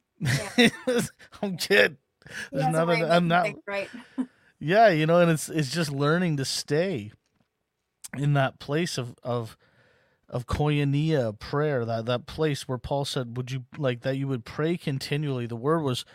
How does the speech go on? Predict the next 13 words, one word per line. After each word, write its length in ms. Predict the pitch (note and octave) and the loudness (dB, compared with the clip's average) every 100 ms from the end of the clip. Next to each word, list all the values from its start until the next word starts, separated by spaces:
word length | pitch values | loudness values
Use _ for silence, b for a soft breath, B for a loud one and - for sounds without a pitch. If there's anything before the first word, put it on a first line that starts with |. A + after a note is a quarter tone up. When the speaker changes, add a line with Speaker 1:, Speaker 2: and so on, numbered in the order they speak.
| B B B | B B B
Speaker 2:
communion, 640 | - C#3+ C3 B2+ D#3 C3+ A2+ | -2 2 4 4 4 2 0
koinonia. 720 | - C#3+ C3+ B2 D3 C3 B2 | -2 0 0 0 0 0 0
It 40 | |
was 120 | B2+ A2+ | -2 -4
being 260 | - D3+ | -2 0
aware 400 | C#3+ A#2 C3 D#3+ | 0 0 0 2
of 100 | D3+ | 2
him 240 | - D3+ C3+ | 0 0 0
and 140 | A2+ | -4
him 180 | A2 D3 | -2 -2
aware 320 | C#3 B2 C3 | -2 -2 -2
of 140 | A#2+ A2 | -4 -4
you. 340 | C3+ F3 B2+ | -2 -2 -2